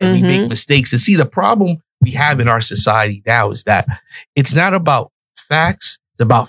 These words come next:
Speaker 1: feelings.
Speaker 2: Mm-hmm.
Speaker 1: It's about, it's not about forgiveness, it's about punishment.
Speaker 2: Mm-hmm.
Speaker 1: See, we don't have any middle anymore. We don't have any room for discussion anymore.
Speaker 2: Mm-hmm.
Speaker 1: And unfortunately, these things are creating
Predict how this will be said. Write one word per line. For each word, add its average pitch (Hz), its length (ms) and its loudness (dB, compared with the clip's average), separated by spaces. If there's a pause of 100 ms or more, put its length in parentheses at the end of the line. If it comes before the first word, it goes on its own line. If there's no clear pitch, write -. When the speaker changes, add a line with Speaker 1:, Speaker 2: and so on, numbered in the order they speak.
(120)
Speaker 1:
feelings. 127 360 2
Speaker 2:
Mm-hmm. 180 360 2
Speaker 1:
It's 113 100 2
about, 131 360 0
it's 117 120 -2
not 165 180 0
about 139 340 0 (220)
forgiveness, 156 800 2 (200)
it's 120 160 2
about 120 380 0
punishment. - 520 0
Speaker 2:
Mm-hmm. 185 420 2
Speaker 1:
See, 175 220 2
we 160 180 4
don't 170 240 2
have 160 340 0
any 156 360 2 (120)
middle 139 460 2
anymore. - 560 -6
We 127 120 0
don't 151 180 2
have 156 240 2
any 139 280 2
room 127 340 2
for 127 80 -2
discussion 117 760 0
anymore. 131 460 -2
Speaker 2:
Mm-hmm. 175 320 2
Speaker 1:
And 127 120 2
unfortunately, 127 800 0
these 135 220 2
things 135 280 2
are 110 180 2
creating 120 600 0